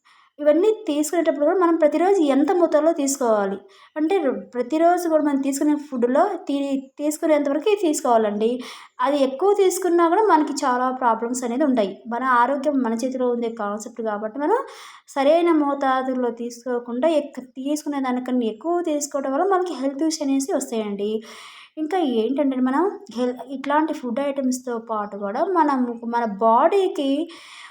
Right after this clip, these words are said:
వాటర్ అనేది కూడా చాలా చాలా ఇంపార్టెంట్ అండి. Everyday each one man four five లీటర్స్ వాటర్ని తాగాలండి. ఆ వాటర్‌తో పాటునే ఇంకా ఏంటంటే మనకు సరిపడా నిద్ర అనేది చాలా మెయిన్ అండి. ఇంకా ఈ, ఇంకా ఏంటంటే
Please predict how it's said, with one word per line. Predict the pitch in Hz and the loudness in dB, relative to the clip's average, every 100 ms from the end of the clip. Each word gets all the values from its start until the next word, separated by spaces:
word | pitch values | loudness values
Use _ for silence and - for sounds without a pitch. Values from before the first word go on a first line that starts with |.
| - 247 | -20 -4
వాటర్ | 247 233 302 359 370 | 0 2 2 2 2
అనేది | 320 302 | 2 4
కూడా | 302 349 | 2 0
చాలా | - 262 294 | 0 0 0
చాలా | 294 285 269 | -2 -2 -2
ఇంపార్టెంట్ | 240 240 220 | -2 -2 -2
అండి. | 214 220 254 262 | -2 -2 -2 -2
Everyday | 254 262 370 370 370 370 | -2 -2 -2 0 -2 -2
each | 311 349 403 392 | 0 2 2 2
one | 302 254 233 | 0 0 0
man | 226 226 240 359 - - _ _ | 0 0 0 -4 -8 -20 _ _
four | 311 302 349 392 392 | 4 6 6 4 0
five | 359 311 302 330 294 - _ _ _ _ - | 2 4 4 0 -8 -16 _ _ _ _ -4
లీటర్స్ | 277 339 339 339 | -2 0 -2 -2
వాటర్ని | 285 254 262 269 277 | 0 2 2 2 2
తాగాలండి. | 302 254 220 208 208 214 240 - | 2 2 2 0 -2 -2 -4 -4
ఆ | 240 233 | -2 2
వాటర్‌తో | 214 233 254 330 339 302 | 2 2 0 -6 0 0
పాటునే | 277 240 233 240 | 0 -4 -2 -2
ఇంకా | 294 277 302 269 | -2 -2 -2 -2
ఏంటంటే | 226 233 240 240 370 403 | -2 -4 -6 -4 -2 0
మనకు | 269 233 226 233 233 233 | 0 0 -4 -4 -6 -6
సరిపడా | - 240 240 240 233 | -4 -4 -2 -4 -2
నిద్ర | 220 226 208 302 | -2 -2 2 2
అనేది | 285 254 277 - | 4 0 -2 -10
చాలా | - 240 294 311 | -10 -6 -2 0
మెయిన్ | 311 247 262 | 0 0 0
అండి. | 226 220 226 - - - - | 2 2 0 -4 -16 -20 -12
ఇంకా | - 381 | -4 -2
ఈ, | 294 254 | -2 -4
ఇంకా | 277 277 311 | -4 0 0
ఏంటంటే | 254 254 277 220 220 | 2 0 -2 -2 0